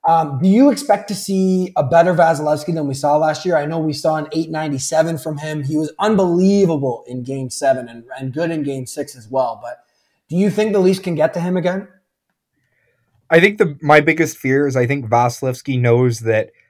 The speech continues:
Speaker 2: he has to be the best player in the series for Tampa to win. I think if Vasilevskiy is anything less than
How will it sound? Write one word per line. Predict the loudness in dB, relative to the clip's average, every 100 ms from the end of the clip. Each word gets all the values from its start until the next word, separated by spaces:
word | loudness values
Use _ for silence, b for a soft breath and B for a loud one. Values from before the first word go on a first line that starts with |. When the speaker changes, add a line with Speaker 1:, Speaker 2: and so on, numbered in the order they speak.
| _
Speaker 2:
he | _ 0 2
has | 4 2 2
to | 0
be | 2
the | 0
best | 0 -2 -2
player | 0 0
in | 0
the | -4
series | -6 -6 -6 -6
for | -10
Tampa | -6 -6 -6 -8
to | -8
win. | -12 -14 -20 -14
I | -8
think | -2
if | 0 4
Vasilevskiy | 2 2 -2 -4 -4 -6
is | -6
anything | -6 -4 -4 -2
less | -2 -2 -2
than | -4 -4